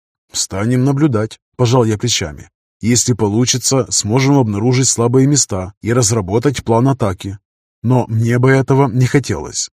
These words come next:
«Тогда для чего мы к нему идём?» Удивлённо уставилась на меня та. «Чтобы понять», — ответил я. «Для чего Дмитрий выбрал этот город?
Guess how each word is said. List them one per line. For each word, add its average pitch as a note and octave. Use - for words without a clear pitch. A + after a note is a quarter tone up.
«Тогда D3
для A#2+
чего D#3
мы C#3+
к -
нему C#3+
идём?» C#3
Удивлённо C3
уставилась B2
на A#2
меня A#2
та. C2
«Чтобы G2+
понять», — A#2+
ответил A2
я. F#2+
«Для A2+
чего C3+
Дмитрий B2
выбрал A#2
этот A#2+
город? G2+